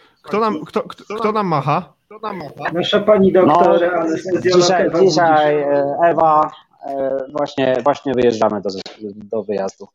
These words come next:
Speaker 1: No to jedźcie
Speaker 4: Wszystkim
Speaker 1: os-,
Speaker 4: serdecznie bardzo dziękuję, e, no i serdecznie pozdrawiam.
Speaker 1: S-, słuchajcie, jedźcie ostrożnie, y, wracajcie bezpiecznie,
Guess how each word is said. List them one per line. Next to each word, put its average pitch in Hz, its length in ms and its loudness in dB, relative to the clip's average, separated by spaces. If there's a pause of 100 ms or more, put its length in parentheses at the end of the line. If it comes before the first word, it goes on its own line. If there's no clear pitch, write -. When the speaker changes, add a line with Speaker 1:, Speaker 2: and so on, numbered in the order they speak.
(160)
Speaker 1:
No 156 100 -6
to 202 100 -2
jedźcie 220 240 4
Speaker 4:
Wszystkim 196 300 0
Speaker 1:
os-, 190 80 -2
Speaker 4:
serdecznie 185 440 0
bardzo 165 280 0
dziękuję, 180 640 2 (140)
e, 151 600 2
no 202 80 2
i 214 80 2
serdecznie 202 400 -2
pozdrawiam. 110 440 -2 (460)
Speaker 1:
S-, - 200 -12
słuchajcie, 180 380 -4
jedźcie 196 340 -2
ostrożnie, 175 760 -2 (260)
y, 151 40 -4
wracajcie 170 520 -4
bezpiecznie, 170 680 -4